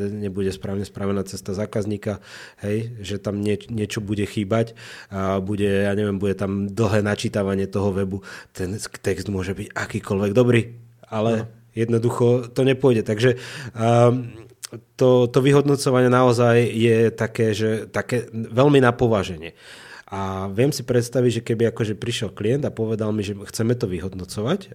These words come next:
Speaker 1: a tak by sme, vieme to hneď akože od začiatku podchytiť tak, aby sme napríklad mali prístupy k tej analytike a vieme si povedať po každých, ja neviem, troch mesiacoch, aha, toto sa nám podarilo,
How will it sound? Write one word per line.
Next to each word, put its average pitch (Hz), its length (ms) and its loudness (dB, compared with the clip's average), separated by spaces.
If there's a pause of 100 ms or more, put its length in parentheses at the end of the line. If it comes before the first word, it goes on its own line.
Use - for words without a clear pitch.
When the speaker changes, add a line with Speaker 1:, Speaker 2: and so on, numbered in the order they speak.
Speaker 1:
a 101 160 -10
tak 95 200 -8
by 98 140 -6
sme, 110 140 -8
vieme 123 280 0
to 123 160 -2
hneď 113 280 0
akože 104 280 -8
od 113 140 -8
začiatku 113 420 -8
podchytiť - 560 -10
tak, 107 200 -4
aby 101 120 -4
sme 98 120 -6
napríklad 95 400 -8
mali 95 280 -4 (360)
prístupy - 380 -10
k - 140 -16
tej 92 60 -8
analytike 123 720 0 (260)
a - 100 -14
vieme 104 240 0
si - 140 -6
povedať 101 800 -4
po 95 260 -6
každých, 95 560 -6
ja 95 100 -6
neviem, 92 480 -8 (580)
troch 110 340 -4
mesiacoch, 104 680 -6
aha, 104 300 -4
toto 101 200 -10
sa 98 160 -10
nám 92 140 -8
podarilo, 104 680 -4